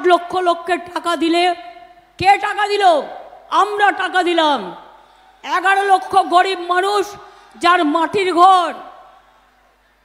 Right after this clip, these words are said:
যে কোনো সময় ভেঙে পড়বে, নিশ্চিন্তে থাকুন, এ বছরের মধ্যে আপনারা অর্ধেক কিস্তি পাবেন, আগামী বছরে অর্ধেক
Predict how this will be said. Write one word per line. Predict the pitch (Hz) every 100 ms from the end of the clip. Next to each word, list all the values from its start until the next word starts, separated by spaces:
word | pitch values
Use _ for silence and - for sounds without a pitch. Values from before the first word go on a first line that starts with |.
| _ 220
যে | 381
কোনো | 359 403 392
সময় | 359 392 370
ভেঙে | 339 359 370
পড়বে, | 359 349 349 339 294 214 - - - _ 262
নিশ্চিন্তে | 339 - - 381 349 349
থাকুন, | 339 330 330 294 226 - - -
এ | 339 359
বছরের | 339 339 349 339 330
মধ্যে | 330 330 330 320 311 254 - -
আপনারা | 285 - 302 330 320 339
অর্ধেক | 269 320 311 -
কিস্তি | 320 - 277
পাবেন, | 294 294 302 285 - -
আগামী | - 320 330 311
বছরে | 302 294 294 311
অর্ধেক | 294 262 240